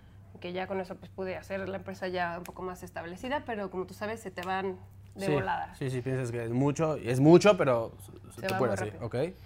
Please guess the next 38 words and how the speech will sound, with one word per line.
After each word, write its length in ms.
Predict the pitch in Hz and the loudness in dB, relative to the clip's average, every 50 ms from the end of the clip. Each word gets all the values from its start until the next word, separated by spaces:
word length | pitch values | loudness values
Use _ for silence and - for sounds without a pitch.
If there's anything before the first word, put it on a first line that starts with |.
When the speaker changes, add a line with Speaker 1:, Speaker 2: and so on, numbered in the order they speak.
| - - - - - | -20 -20 -20 -16 -6
Speaker 1:
Y 140 | - 247 262 | -4 -2 0
luego, 360 | 277 294 339 339 339 302 330 339 359 349 294 | 4 6 6 6 6 6 4 4 4 2 2
ya, 240 | 214 254 185 - - - | 2 0 0 0 -4 -6
por 120 | - 226 208 | -6 -6 -4
fin, 240 | 190 240 214 196 190 | -4 -4 -4 -4 -2
dos 120 | 196 214 202 | -4 -2 0
mil 160 | 262 269 277 | 0 -2 0
catorce, 460 | - 320 - 254 240 196 185 190 214 | 0 -2 0 0 -4 -2 -2 -4 -2
ya 140 | 208 220 240 | 0 0 0
estaba 300 | 269 262 - 277 269 294 | 0 0 -2 0 0 0
vendiendo 420 | 302 285 233 208 208 226 240 254 262 | 0 -2 -2 -2 -4 -2 -2 -2 -2
muchísimas 460 | 262 226 214 - 220 220 220 214 202 | -2 -2 -2 -2 -6 -4 -4 -4 -6
piñatas, 400 | - 180 170 156 156 151 160 175 | -6 -10 -10 -8 -8 -10 -10 -8
veintidós 460 | 180 202 208 208 233 233 226 233 233 233 | -8 -8 -6 -6 -4 -4 -4 -4 -4 -4
mil 160 | 269 285 285 | -6 -8 -8
piñatas 380 | - 330 311 285 269 269 262 226 | -8 -6 -6 -6 -6 -6 -8 -8
mensuales, 520 | 208 170 165 - 185 175 156 131 - - - | -8 -10 -10 -6 -6 -6 -6 -6 -14 -14 -8
tenía 260 | - 196 208 247 247 | -4 -2 0 0 0
sesenta 480 | 247 320 294 - - 233 214 196 202 | 2 0 0 2 0 0 0 2 0
y 60 | 196 190 | -2 0
cuatro 360 | - 233 233 247 247 294 - | 4 4 4 4 4 -2 -4
colaboradores. 760 | - 226 190 175 175 170 170 175 180 180 160 139 - - - - - - - - - | -2 -2 -2 0 -2 -2 -2 -2 -2 -2 -4 -4 -8 -12 -18 -20 -20 -20 -18 -18 -8
Speaker 2:
O 20 | - | -6
sea, 80 | 151 | -2
tu 60 | 143 165 | 0 2
empresa 240 | 165 214 226 226 | 2 2 2 2
iba 140 | 233 220 180 | 4 4 6
viento 260 | 156 160 170 160 - - | 6 6 4 6 6 6
en 60 | 160 | 4
Speaker 1:
Súper, 120 | 139 - | 6 6
Speaker 2:
popa. 280 | 147 135 120 107 95 - | 6 6 6 4 -2 0
Speaker 1:
ya, 320 | - 202 214 208 185 - - - | 4 8 8 8 8 6 2 4
ya, 220 | 190 196 190 185 | 6 6 6 6
sí, 160 | 180 208 196 | 4 -2 -6
súper 320 | 185 - 240 202 208 208 202 | -2 -2 -2 0 0 0 0
bien, 240 | 185 165 170 190 | 0 0 -2 -2
ya. 260 | 180 185 180 175 175 - - | -2 -2 -2 -4 -6 -8 -2
Uh, 80 | 320 | 0